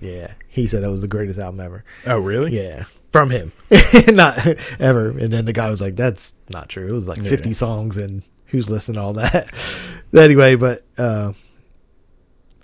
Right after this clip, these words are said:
Speaker 1: he said Kanye was a better pro-, he picked Future is who he picked, and then he said that Kanye is, like, if you were doing producers, <laughs> you would pick Kanye 'cause
Speaker 2: Yeah.
Speaker 1: he did all kinds of crap that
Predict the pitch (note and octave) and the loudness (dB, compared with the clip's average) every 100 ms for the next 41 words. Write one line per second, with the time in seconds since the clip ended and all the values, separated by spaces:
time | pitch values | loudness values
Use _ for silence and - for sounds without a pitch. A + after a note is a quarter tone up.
0 | _ C3+ C3 A#2 B2 A#2 A#2 A2 G2+ G2+ | _ -4 -2 -2 -4 -2 -2 -2 -4 -2
1 | A2+ A2+ A#2 C#3 E3+ - - B2 - - | -2 -2 -2 4 4 4 0 -4 -4 -12
2 | - _ - G#2+ A#2+ G#2+ A2 G#2 G#2+ G2 | -20 _ -10 -6 -4 -4 -6 -8 -10 -12
3 | - - - - - A2 G#2 G2+ A2+ - | -16 -20 -20 -16 -10 -8 -6 -6 -6 -4
4 | G#2 G2+ - _ - B2 A2 G2+ F#2+ F#2 | -4 -6 -10 _ -10 -8 -6 -6 -6 -8
5 | G2 F#2+ G#2+ A#2+ A2+ A#2 G#2 G#2+ B2+ B2 | -8 -8 -2 -2 0 -2 -4 -2 -2 2
6 | D#3+ D3 D3+ - _ _ C3 B2 A2 A#2+ | 0 0 -6 -12 _ _ -4 -4 -2 -6
7 | A#2+ A2 A2 G2+ G#2 D3+ B2+ G2+ G#2 A2+ | -6 -6 -6 -8 -10 -4 -2 -2 -4 -6
8 | G#2 A2 A2 A#2+ G2+ G#2+ - A#2 G#2 - | -6 -10 -8 -8 -6 -8 -4 -6 -6 -10
9 | F#2+ | -12